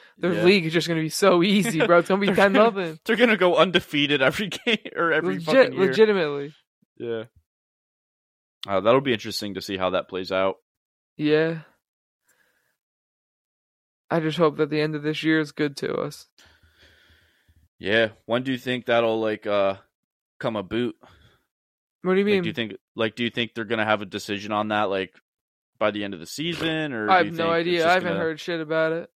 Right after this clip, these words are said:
Speaker 2: Me neither. That's what I'm saying. I
Speaker 1: I
Speaker 2: kind of
Speaker 1: haven't really
Speaker 2: forgot
Speaker 1: gone
Speaker 2: about it for a
Speaker 1: looking.
Speaker 2: while.
Speaker 1: Yeah, but I know it's still lurking.
Speaker 2: Yes, shit is lingering.
Speaker 1: But, so we'll see. And obviously, you know, we'll be here to keep all, all of our listeners updated when it drops.
Speaker 2: Yeah.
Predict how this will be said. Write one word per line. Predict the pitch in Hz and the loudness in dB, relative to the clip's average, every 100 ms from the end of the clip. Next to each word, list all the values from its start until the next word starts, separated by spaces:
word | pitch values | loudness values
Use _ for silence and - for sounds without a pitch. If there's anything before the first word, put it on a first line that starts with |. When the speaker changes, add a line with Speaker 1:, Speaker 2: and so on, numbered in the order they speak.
| _ | _
Speaker 2:
Me | 113 120 | -6 -4
neither. | 113 117 98 | -4 -4 -4
That's | 95 - | -6 -8
what | 104 | -12
I'm | |
saying. | - 104 | -8 -8
I | 104 | -6
Speaker 1:
I | 95 | -6
Speaker 2:
kind | - | -4
of | 165 | -4
Speaker 1:
haven't | 165 | -4
really | 165 | -4
Speaker 2:
forgot | 165 | -2
Speaker 1:
gone | 156 | -2
Speaker 2:
about | 156 165 | -2 -6
it | |
for | 160 | -6
a | |
Speaker 1:
looking. | 120 95 | -6 -2
Speaker 2:
while. | 110 107 98 _ _ _ _ _ _ - | 2 2 0 _ _ _ _ _ _ -14
Speaker 1:
Yeah, | 151 151 151 160 - | -8 -6 -8 -10 -2
but | 170 | 0
I | 175 | 0
know | 185 175 | 0 -2
it's | 165 | -4
still | - 156 143 | -6 -4 -2
lurking. | 147 147 139 151 _ _ _ _ - | -4 -8 -10 -16 _ _ _ _ -16
Speaker 2:
Yes, | 76 71 - | -12 -10 -10
shit | - 92 | -8 -8
is | 82 - | -10 -8
lingering. | 104 98 98 98 _ _ _ _ _ _ _ _ _ _ | -8 -6 -6 -8 _ _ _ _ _ _ _ _ _ _
Speaker 1:
But, | - 50 - _ _ | -4 -4 -4 _ _
so | - | -6
we'll | 175 220 | 0 0
see. | - 165 165 160 _ _ _ _ - | 0 -2 -2 -6 _ _ _ _ 0
And | 208 | 6
obviously, | 240 220 202 170 180 175 | 6 6 4 0 2 2
you | |
know, | 170 | 2
we'll | 170 175 | 2 0
be | 170 185 | -2 -2
here | 180 | 0
to | 165 | -2
keep | 160 170 156 | -2 -4 -2
all, | 156 160 - | 0 0 0
all | 170 170 | 0 0
of | 160 | 0
our | 160 | -2
listeners | 165 165 151 151 | -2 -6 -8 -4
updated | 156 147 151 151 | -4 -4 -6 -6
when | 147 | -8
it | |
drops. | 147 151 147 | -8 -6 -4
Speaker 2:
Yeah. | 90 | -4